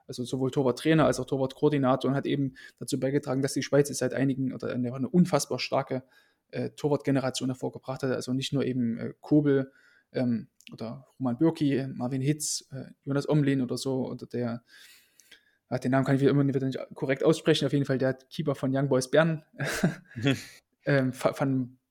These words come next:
Speaker 1: Bommelen oder so, keine Ahnung. Ähm, der ist auch, zumindest hat er mir bei diesen, äh, Auftritten in der Champions League Gruppenphase gegen Manchester United und an-, unter anderem auch gegen Villarreal sehr gut gefallen. Ähm,
Speaker 2: Mhm.
Speaker 1: das ist eben Verdienst, äh,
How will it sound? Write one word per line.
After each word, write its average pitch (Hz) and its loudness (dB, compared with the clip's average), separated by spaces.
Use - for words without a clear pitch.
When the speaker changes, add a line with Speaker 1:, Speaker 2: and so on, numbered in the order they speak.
Speaker 1:
Bommelen 131 0
oder 117 -2
so, 123 -2
keine 117 -4
Ahnung. 117 -6
Ähm, 127 0
der 127 4
ist - -6
auch, - 0
zumindest 143 -2
hat 143 2
er 139 2
mir 139 0
bei 127 4
diesen, 127 -2
äh, 123 -6
Auftritten 131 -2
in 123 -4
der 117 -4
Champions 135 0
League 127 -8
Gruppenphase 123 -6
gegen 123 -4
Manchester 123 -4
United 123 -4
und 120 -8
an-, 123 -6
unter 131 -6
anderem 131 -2
auch 120 -8
gegen 127 -6
Villarreal 135 4
sehr 156 6
gut 160 2
gefallen. 143 0
Ähm, 131 2
Speaker 2:
Mhm. 127 0
Speaker 1:
das 135 -4
ist 135 -6
eben 139 0
Verdienst, 139 -2
äh, 120 -4